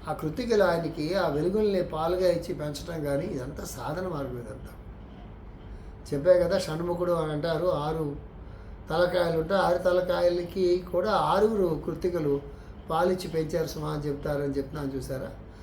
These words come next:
ఆ ఆరు చక్రాల్లో నుంచి వచ్చినటువంటి ధారలు కానీ, స్రావములు కానీ, వెలుగు కానీ, అమృతం కానీ, ఏదైనా అనండి, దాన్నే పాలని అన్నారు పురాణాల్లో. అది తాగి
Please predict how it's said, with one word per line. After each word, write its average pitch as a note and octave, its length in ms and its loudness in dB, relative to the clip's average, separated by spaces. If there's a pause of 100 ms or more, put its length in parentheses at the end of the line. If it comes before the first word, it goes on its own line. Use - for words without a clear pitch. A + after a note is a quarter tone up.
(280)
ఆ F#3 40 0
ఆరు F#3+ 280 4
చక్రాల్లో F#3 760 4
నుంచి F3 420 2
వచ్చినటువంటి E3 1120 -2
ధారలు D#3 480 0
కానీ, D3+ 400 -2 (360)
స్రావములు D#3 520 0
కానీ, B2+ 340 -8 (800)
వెలుగు F#3 380 6
కానీ, E3 520 0 (520)
అమృతం F3+ 500 2
కానీ, D#3+ 220 -2
ఏదైనా F#3 340 0
అనండి, D3 520 -4 (800)
దాన్నే G#3+ 200 -2
పాలని F#3 440 4
అన్నారు D3+ 280 0
పురాణాల్లో. C3 640 -4 (680)
అది F3+ 260 0
తాగి A3 760 2